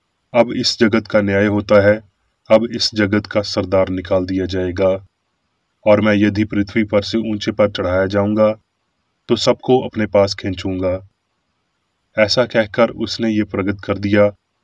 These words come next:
कि वो कैसी मृत्यु से मरेगा। इस पर लोगों ने उससे कहा कि हमने व्यवस्था की ये बात सुनी है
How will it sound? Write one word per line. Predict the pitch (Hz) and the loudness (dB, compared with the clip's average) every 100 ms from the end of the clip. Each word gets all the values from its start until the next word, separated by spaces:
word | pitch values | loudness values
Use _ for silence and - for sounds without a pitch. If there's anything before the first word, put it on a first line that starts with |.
| - | -2
कि | 113 | 0
वो | 110 | 2
कैसी | - 110 - | 2 0 0
मृत्यु | 120 104 92 104 | 0 0 -2 -4
से | 95 98 | -4 -4
मरेगा। | 92 92 90 90 87 - _ _ _ _ _ _ _ _ _ _ 113 | -4 -4 -4 -6 -6 -16 _ _ _ _ _ _ _ _ _ _ -6
इस | - | -2
पर | - 113 | 4 4
लोगों | 107 104 110 | 4 4 2
ने | 107 | 2
उससे | 104 - 104 | 0 -2 2
कहा | 104 92 107 - _ _ _ _ _ - | 4 4 2 -2 _ _ _ _ _ -2
कि | 110 | 0
हमने | 120 127 127 | 0 2 4
व्यवस्था | 120 110 107 - 113 | 4 2 -2 -4 -6
की | 123 | -2
ये | 113 107 | -2 0
बात | 101 104 | 0 0
सुनी | - 107 110 | -2 -2 0
है | 110 | 0